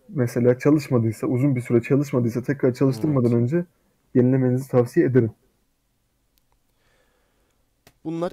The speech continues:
Speaker 2: ince detaylar tabii abi. Bunların böyle daha böyle bilgisayarın üzerinde yapılabilecek işlemler değil de bilgisayarın dışında artık fiziksel olarak yapılabilecek işlemler bunlar.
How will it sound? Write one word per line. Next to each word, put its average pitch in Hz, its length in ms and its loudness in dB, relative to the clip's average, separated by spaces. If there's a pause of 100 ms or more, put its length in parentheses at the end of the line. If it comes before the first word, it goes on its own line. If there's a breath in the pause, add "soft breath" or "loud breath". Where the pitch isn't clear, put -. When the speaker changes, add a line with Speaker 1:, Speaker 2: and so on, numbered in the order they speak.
Speaker 2:
ince 156 340 -2
detaylar 104 400 -4
tabii 101 220 -12
abi. 98 200 -14
Bunların 107 440 -14
böyle 107 340 -10 (140)
daha 107 220 -10
böyle 104 180 -10
bilgisayarın 107 420 -14
üzerinde 107 340 -12
yapılabilecek 107 520 -14
işlemler 110 480 -14
değil 156 240 -12
de 101 140 -16
bilgisayarın 117 600 -14 (140)
dışında 113 360 -12
artık 107 220 -14
fiziksel 107 400 -14
olarak 104 300 -14
yapılabilecek 101 500 -18
işlemler 101 520 -18
bunlar. 135 320 -18